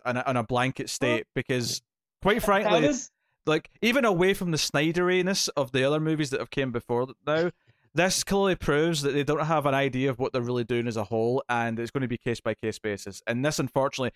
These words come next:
Speaker 1: one that felt like a more of a safe bet because the first movie,
Speaker 2: Yeah.
Speaker 1: with some complaints, did have, was overall pretty good.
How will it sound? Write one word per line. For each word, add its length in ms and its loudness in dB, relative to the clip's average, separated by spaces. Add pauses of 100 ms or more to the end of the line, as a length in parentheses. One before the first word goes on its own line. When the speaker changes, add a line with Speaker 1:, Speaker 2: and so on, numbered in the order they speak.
(160)
Speaker 1:
one 280 4
that 140 0
felt 180 2
like 120 -2
a 60 2
more 200 2
of 80 0
a 40 0
safe 340 -2
bet 240 0
because 220 -6
the 80 -4
first 260 -4
movie, 220 -4
Speaker 2:
Yeah. 220 2 (260)
Speaker 1:
with 160 2
some 220 0
complaints, 640 0 (400)
did 160 2
have, 400 2 (280)
was 300 0
overall 400 2
pretty 260 0
good. 300 -2